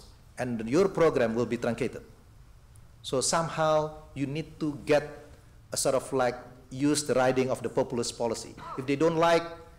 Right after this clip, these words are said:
you know, people driving the, uh, Porsche, the Ferrari,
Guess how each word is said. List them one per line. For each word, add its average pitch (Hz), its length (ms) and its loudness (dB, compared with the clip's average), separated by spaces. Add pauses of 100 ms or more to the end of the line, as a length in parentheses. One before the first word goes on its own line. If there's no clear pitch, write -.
(320)
you 131 80 0
know, 143 200 6
people 143 640 4 (120)
driving 151 520 4
the, 120 600 4 (260)
uh, 113 140 -4 (120)
Porsche, 151 640 4 (380)
the 127 760 2
Ferrari, 139 500 2